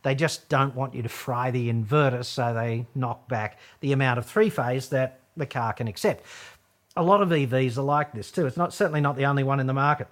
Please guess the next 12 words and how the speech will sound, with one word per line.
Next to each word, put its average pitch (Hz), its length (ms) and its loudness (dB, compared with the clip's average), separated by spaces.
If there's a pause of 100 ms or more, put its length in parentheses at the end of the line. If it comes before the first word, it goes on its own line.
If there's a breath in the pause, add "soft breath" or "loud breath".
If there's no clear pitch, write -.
(100)
So 208 180 0
it's 254 160 -2
almost 294 440 0
certainly 147 460 4
not 143 220 4
gonna 131 200 0
be 117 120 -2
worth 123 340 4
getting 135 280 2
three-phase 139 840 -2
power 117 520 -2
installed 127 800 0